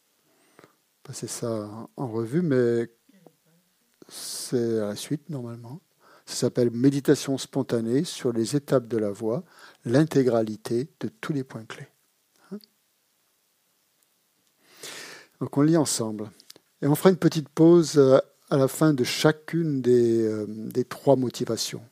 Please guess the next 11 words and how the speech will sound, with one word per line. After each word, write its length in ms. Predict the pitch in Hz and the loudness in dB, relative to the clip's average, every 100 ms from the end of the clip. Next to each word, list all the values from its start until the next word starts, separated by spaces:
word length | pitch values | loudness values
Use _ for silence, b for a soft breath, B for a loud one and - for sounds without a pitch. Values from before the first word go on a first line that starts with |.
| _ _ _ - | _ _ _ -14
hein, 140 | 127 190 254 | -12 -12 -12
euh, 300 | 147 110 107 | -10 -10 -12
inférieure, 760 | - 120 127 113 113 127 135 120 | -12 -8 -4 -2 0 2 2 0
intermédiaire 560 | 113 113 107 107 139 | -4 -6 -6 -2 0
et 80 | 135 | -2
supérieure. 480 | 120 - 104 101 - _ _ _ _ _ _ _ _ _ _ _ _ _ _ - B B B B B B B _ - | -6 -12 -14 -16 -16 _ _ _ _ _ _ _ _ _ _ _ _ _ _ -6 B B B B B B B _ -14
Donc 160 | 123 | -8
là, 100 | 123 | -6
le 60 | 113 | -6
début, 340 | 113 110 117 | -4 -6 -8
c'est 380 | 117 - 107 208 | -14 -14 -14 -16